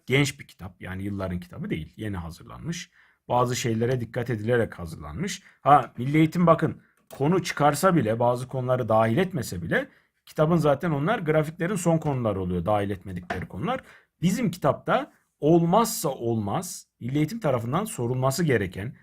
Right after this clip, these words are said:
L G S'de, K P S S'de, T Y T'de, A Y T'de, ondan sonra K P S S'de, ales'te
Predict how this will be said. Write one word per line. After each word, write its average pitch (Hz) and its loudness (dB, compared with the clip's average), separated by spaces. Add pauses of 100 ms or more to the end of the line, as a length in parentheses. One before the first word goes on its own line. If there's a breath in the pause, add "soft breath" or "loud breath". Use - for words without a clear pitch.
(160 soft breath)
L 131 2
G 139 4
S'de, 156 0
K 131 4
P 139 0
S 139 -4
S'de, 156 -2
T 123 -2
Y 127 -2
T'de, 143 -2
A 110 2
Y 127 0
T'de, 147 0 (280 loud breath)
ondan 117 -2
sonra 151 0
K 113 2
P 135 0
S 143 -2
S'de, 151 2
ales'te 123 0